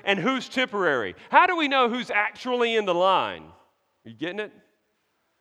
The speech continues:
So Jesus explains. If he gives the picture and then he gives the point.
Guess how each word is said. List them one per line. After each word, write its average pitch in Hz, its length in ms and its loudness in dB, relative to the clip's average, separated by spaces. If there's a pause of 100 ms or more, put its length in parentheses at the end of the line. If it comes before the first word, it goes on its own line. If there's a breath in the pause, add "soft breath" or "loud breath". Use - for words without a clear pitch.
(260)
So 170 160 -4
Jesus 165 400 -10
explains. 151 720 -6
If - 200 -12
he 147 120 -14
gives 147 220 -8
the - 80 -8
picture 214 440 -4
and 143 100 -6
then 156 120 -6
he 143 40 -6
gives 139 180 -8
the - 80 -14
point. 180 360 -8